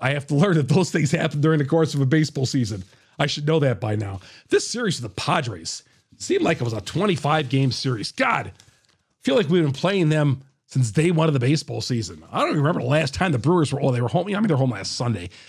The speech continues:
against Saint Louis, but that seems like an eternity ago. I mean, Easter seems like eternity ago. That, that, see,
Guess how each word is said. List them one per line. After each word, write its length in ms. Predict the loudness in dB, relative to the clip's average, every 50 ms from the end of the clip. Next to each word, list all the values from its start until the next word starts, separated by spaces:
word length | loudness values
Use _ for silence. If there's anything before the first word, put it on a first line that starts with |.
| -12 -4
against 200 | -4 -2 -2 -2
Saint 180 | -4 -4 -2
Louis, 180 | -2 -2 -2 0
but 80 | 0 0
that 160 | 0 0 -2
seems 200 | -2 0 0 0
like 140 | 0 -2 -4
an 60 | -8
eternity 640 | -14 -14 _ -6 -2 0 2 2 2 2 2 2 2
ago. 360 | 2 0 -2 -2 -4 -8 -14 _ _ _ _ _ _ _ _ _ _ _ _ _ _ _ _ _ _ _ _ _ _ _ _ _ _ 0
I 60 | 2
mean, 120 | 2 2
Easter 300 | 2 0 0 0 -2 -4
seems 220 | -4 -2 -2 0 0
like 100 | 0 -2
eternity 560 | -2 -6 -6 -2 0 2 2 2 2 2 0
ago. 180 | 0 -2 -4
That, 200 | -2 -2 -2 -2
that, 180 | -2 -4 -4 -4
see, 360 | -6 -8 -6 -6 -4 -6 -8